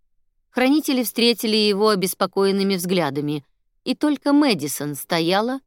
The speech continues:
не выражая ни капли сочувствия. «Это ведь была Сара,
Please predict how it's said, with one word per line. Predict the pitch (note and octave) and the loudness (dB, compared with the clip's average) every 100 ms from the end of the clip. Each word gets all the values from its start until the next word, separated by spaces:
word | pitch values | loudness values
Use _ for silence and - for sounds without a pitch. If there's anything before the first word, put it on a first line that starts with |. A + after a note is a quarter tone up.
| _ _ | _ _
не | D4 D4+ | 2 4
выражая | B3 G#3 D#3 E3+ F3 F3 | 4 2 0 0 0 0
ни | F3+ | -2
капли | - C3 C3 | -2 -6 -6
сочувствия. | C#3 - C#3+ - - - - - _ _ _ _ _ _ _ _ _ _ _ _ _ _ _ _ | -8 -8 -8 -10 -12 -12 -14 -16 _ _ _ _ _ _ _ _ _ _ _ _ _ _ _ _
«Это | C4 C4 C4 | -2 0 2
ведь | B3 A#3+ A3 | 2 0 2
была | B3 B3+ B3 | 2 4 2
Сара, | - D#4 E4+ D4 F3 | 0 -2 -2 -4 -6